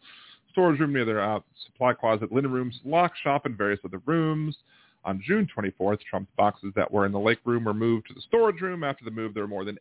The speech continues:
eighty boxes in the storage room, as depicted in the photographs below. Eighty. Wow. On December seventh,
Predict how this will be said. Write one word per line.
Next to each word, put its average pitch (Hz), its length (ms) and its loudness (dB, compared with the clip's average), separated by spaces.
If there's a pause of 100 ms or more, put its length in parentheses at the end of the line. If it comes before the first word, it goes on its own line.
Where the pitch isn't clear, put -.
(120)
eighty 247 300 2
boxes 101 500 -4
in 98 80 -12
the 92 80 -12
storage 95 320 -4
room, 98 160 -4
as 95 100 -6
depicted 98 420 -8
in 98 120 -4
the 92 60 -10
photographs 95 600 -2
below. 113 420 2 (760)
Eighty. 135 420 0 (1800)
Wow. 104 300 0 (1400)
On 113 100 2
December 151 380 0
seventh, 180 320 0